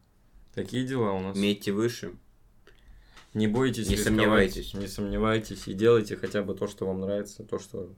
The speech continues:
Speaker 1: считаете нужным
Speaker 2: То, что не
Speaker 1: делать.
Speaker 2: нравится, не надо делать.
Speaker 1: Чтоб не жалеть.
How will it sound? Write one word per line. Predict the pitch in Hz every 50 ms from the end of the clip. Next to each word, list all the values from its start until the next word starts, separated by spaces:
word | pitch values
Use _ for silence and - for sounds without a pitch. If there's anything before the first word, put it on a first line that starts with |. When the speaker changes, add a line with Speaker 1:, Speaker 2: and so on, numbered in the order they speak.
| - _ _ _
Speaker 1:
считаете | - - - - 107 101 98 92 -
нужным | 95 95 95
Speaker 2:
То, | 101 104
что | 92 120 110
не | 107
Speaker 1:
делать. | 110 110
Speaker 2:
нравится, | 110 110 110 - 101
не | 95
надо | 92 90 87
делать. | 87 85 82 -
Speaker 1:
Чтоб | - - - 117 101
не | 110 107
жалеть. | 98 101 95 92 90 82 -